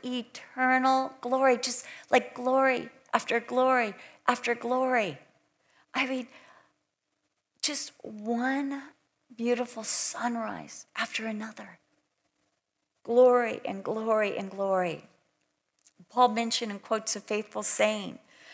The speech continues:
"For if we died with him, we shall live with him.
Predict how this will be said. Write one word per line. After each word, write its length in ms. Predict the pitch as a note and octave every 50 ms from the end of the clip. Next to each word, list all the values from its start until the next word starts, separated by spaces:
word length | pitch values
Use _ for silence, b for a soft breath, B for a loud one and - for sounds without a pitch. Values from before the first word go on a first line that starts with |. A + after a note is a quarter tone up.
| B B B
"For 160 | - A3+ A3+
if 120 | G#3+ A3 -
we 120 | G#3+ G3+
died 360 | F3+ - G#3+ A3 A#3 B3+ B3
with 160 | B3 B3+ B3
him, 320 | - C4 B3 B3 B3 B3 - -
we 100 | G#3 F#3+
shall 180 | - - G3+
live 220 | F#3+ F#3+ G3 F#3 F#3
with 160 | F#3 F3+ -
him. 220 | F#3 F3 F3+ -